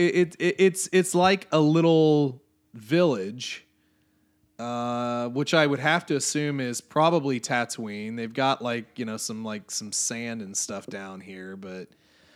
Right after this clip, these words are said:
yeah, I guess they're, they're already complaining about, about this. And the funny thing is, is, uh, I mean, I don't really remember too many, like,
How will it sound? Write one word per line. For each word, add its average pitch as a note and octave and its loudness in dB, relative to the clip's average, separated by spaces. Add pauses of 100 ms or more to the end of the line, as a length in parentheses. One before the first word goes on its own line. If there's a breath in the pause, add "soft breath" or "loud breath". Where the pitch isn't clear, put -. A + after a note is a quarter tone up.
(1300 soft breath)
yeah, B2 -4 (100)
I A2 -12
guess C3 -2
they're, C#3+ 0
they're C#3 -2
already D3+ 2
complaining C3+ -4
about, B2 0 (260)
about A#2 -6
this. B2+ -4
And C3+ -6 (320 loud breath)
the D3+ -6
funny C4 0
thing D3+ -2
is, F3 0
is, C3 -2
uh, B2+ 0 (880 soft breath)
I - -20
mean, C#3+ -8
I - -10
don't A#3+ -6
really D#3 0
remember B2+ -4
too - -4
many, C#3 -6
like, A#2+ -6